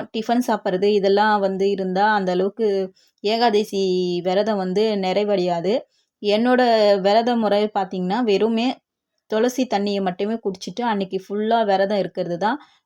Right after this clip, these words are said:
ரொம்ப நல்லது. நல்ல பலனையும் சீக்கிரமா நம்மளுக்கு கொடுக்கும். இன்னைக்கு ஏகாதசி நேரம் வந்து பார்த்திங்கன்னா, இன்னைக்கு அதிகாலை ஒண்ணு பதிமூணுல இருந்து இன்னைக்கு நைட்டு பத்து ஐம்பத்தி நாலு வரைக்கும் இருக்குது. இன்னைக்கு, இன்னைக்கு ஃபுல்,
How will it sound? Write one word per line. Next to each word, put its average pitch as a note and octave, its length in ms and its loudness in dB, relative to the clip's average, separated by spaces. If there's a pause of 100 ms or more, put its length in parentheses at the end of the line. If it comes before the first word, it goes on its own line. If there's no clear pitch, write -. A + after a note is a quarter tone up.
(100)
ரொம்ப G3+ 260 0
நல்லது. F#3 440 0 (160)
நல்ல G#3 400 0
பலனையும் G3 460 -2
சீக்கிரமா G#3+ 420 -4
நம்மளுக்கு F#3 380 -4
கொடுக்கும். - 400 -8 (720)
இன்னைக்கு A#3 380 -2
ஏகாதசி B3 580 2
நேரம் A3 340 2
வந்து G#3+ 160 -2
பார்த்திங்கன்னா, G#3+ 420 -4
இன்னைக்கு A3 240 -2
அதிகாலை G#3+ 480 2 (160)
ஒண்ணு G#3+ 300 0 (140)
பதிமூணுல G3+ 540 0
இருந்து F3+ 320 -2 (440)
இன்னைக்கு A3 240 -2
நைட்டு A3+ 440 0
பத்து G3 320 -4
ஐம்பத்தி G#3+ 340 0
நாலு G3+ 220 0
வரைக்கும் F3+ 280 -4
இருக்குது. F#3 320 -4
இன்னைக்கு, G#3 380 -2 (240)
இன்னைக்கு G3 300 -4
ஃபுல், B3 300 -2